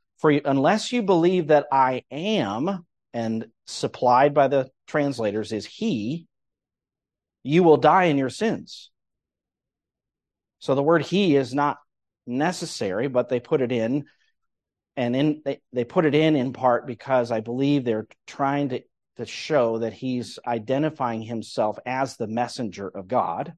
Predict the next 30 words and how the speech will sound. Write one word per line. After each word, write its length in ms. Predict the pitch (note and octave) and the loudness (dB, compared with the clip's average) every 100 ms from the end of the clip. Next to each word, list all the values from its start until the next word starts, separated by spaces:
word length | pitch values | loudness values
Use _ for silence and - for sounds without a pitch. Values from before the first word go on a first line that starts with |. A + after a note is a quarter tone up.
| _ _ _ _ _ _ _ _ | _ _ _ _ _ _ _ _
But 100 | B2+ | -4
look 140 | F3 | 0
down 180 | - F3 | 2 2
to 60 | D3 | 2
verse 180 | C3+ - | 0 -2
twenty-eight. 680 | D#3+ A#2 C#3+ C3+ A2 - _ _ _ _ _ _ _ _ _ _ _ _ _ _ | -2 -2 -2 -2 -4 -12 _ _ _ _ _ _ _ _ _ _ _ _ _ _
It 140 | D#3 C#3+ | -2 2
says, 220 | E3+ D#3 | 2 4
"So 120 | D#3+ | 2
Jesus 400 | C#3 F3+ D3+ D3 | 2 2 2 0
said, 200 | - F3 | 4 4
'When 160 | C#3+ D3 | 4 2
you 140 | D3 | 2
lift 240 | D3+ F#3+ F#3 | 2 2 0
up 140 | D3+ | -2
the 80 | C#3 | -4
Son 240 | - D#3+ | -2 -2
of 120 | B2 | -2
Man, 360 | C3+ E3 E3 B2+ | -2 -2 -2 -2
then 160 | C#3+ D#3+ | -2 -2
you 120 | C#3+ | -2
will 120 | C3 | -2
know 340 | B2+ D#3 F3 | 0 0 0
that 240 | C#3+ C3 B2+ | 2 0 0
I 180 | C3 D#3 | -4 -4
am.'" 680 | C#3+ E3+ E3 G2+ B2 F3 - _ _ _ _ _ _ _ A#2 | -4 -2 -2 -4 -6 -8 -12 _ _ _ _ _ _ _ -12
Again, 300 | A2+ C3+ B2 | -6 -6 -4
he 180 | C3+ | -2
is 200 | C3+ B2 | -2 -4
supplied. 680 | - - - D3 F2 G#2+ - | -12 -10 0 0 0 -6 -12